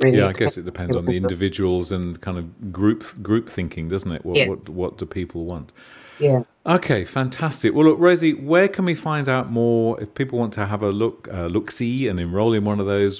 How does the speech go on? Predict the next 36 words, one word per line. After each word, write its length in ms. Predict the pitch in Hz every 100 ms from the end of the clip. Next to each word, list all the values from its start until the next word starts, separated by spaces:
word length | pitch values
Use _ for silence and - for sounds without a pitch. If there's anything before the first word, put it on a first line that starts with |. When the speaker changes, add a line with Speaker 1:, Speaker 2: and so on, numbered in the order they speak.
| -
Speaker 2:
where 300 | 98 107 107
should 180 | - 92
they 120 | 87
go? 240 | 80 71 76 _ _ _ - - - _
Speaker 1:
Well, 420 | 208 208 247 - -
um, 280 | 208 202 -
Rosie 560 | 185 185 214 240 233 220
Kaplan, 760 | 190 196 - 175 156 156 190 -
which 220 | 180 -
is 140 | 156 -
R 320 | 190 208 208 -
O 280 | 175 170 165
S 300 | 170 165 - -
I 320 | 160 165 160 -
E 280 | 170 160 147
K 540 | - 185 185 185 190 190 _ -
A 400 | 175 170 170 165 _ _ -
P 400 | 180 160 151 -
L 280 | 160 160 147 -
A 320 | 151 151 143
N. 360 | 156 143 147 175 151
Let 160 | 147
me 100 | 180
just 240 | 175 180 -
say 180 | 175
again, 360 | 175 170 160 175 -
K 560 | - 196 175 151 202 - _ _ -
A 260 | 170 165 170
P 420 | - 165 165 -
L 240 | 165 156
A 200 | 156 160 -
N 280 | 151 151
dot 280 | 151 165 -
com. 420 | - 165 117 175 - -
Speaker 2:
Yep. 240 | 90 82 - _ - - _ _ -
Speaker 1:
Um, 340 | 165 165 135